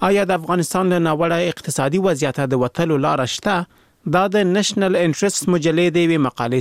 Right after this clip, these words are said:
سرلیک دی. د مقالې لیکوال د افغانستان د سیمه ییزو مطالعاتو د مرکز مرستیال معصوم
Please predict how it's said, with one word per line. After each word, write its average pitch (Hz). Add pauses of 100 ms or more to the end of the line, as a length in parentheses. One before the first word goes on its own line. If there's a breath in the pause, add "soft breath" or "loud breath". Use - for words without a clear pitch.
سرلیک 139
دی. 123 (600 loud breath)
د 180
مقالې 202
لیکوال 180
د -
افغانستان 147
د 147
سیمه 143
ییزو 170
مطالعاتو 160
د 151
مرکز 135
مرستیال 196
معصوم 143